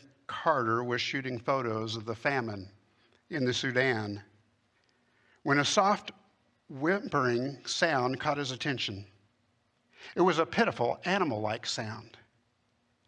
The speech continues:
He moved towards it until he found the source. A young African girl was crawling weakly toward the center of a clearing.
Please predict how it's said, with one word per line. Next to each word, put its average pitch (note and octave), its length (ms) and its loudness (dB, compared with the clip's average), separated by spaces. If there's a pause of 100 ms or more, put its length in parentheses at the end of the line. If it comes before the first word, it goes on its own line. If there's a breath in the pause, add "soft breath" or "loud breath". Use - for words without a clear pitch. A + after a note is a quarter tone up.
(360 loud breath)
He F3 80 6
moved G#3+ 300 4
towards F3+ 400 2
it C#3 100 0
until D#3+ 280 0
he D3 120 0
found E3+ 400 0
the C#3+ 80 -2
source. C3+ 600 -2 (320 loud breath)
A D3+ 100 2
young F#3+ 320 0
African F3 580 0
girl C#3 300 2
was B2+ 160 0
crawling D#3 640 0
weakly D#3+ 440 0
toward C#3+ 520 -2
the B2 200 0 (400 loud breath)
center D3 440 2
of B2 180 0
a B2 60 -2
clearing. B2 580 -4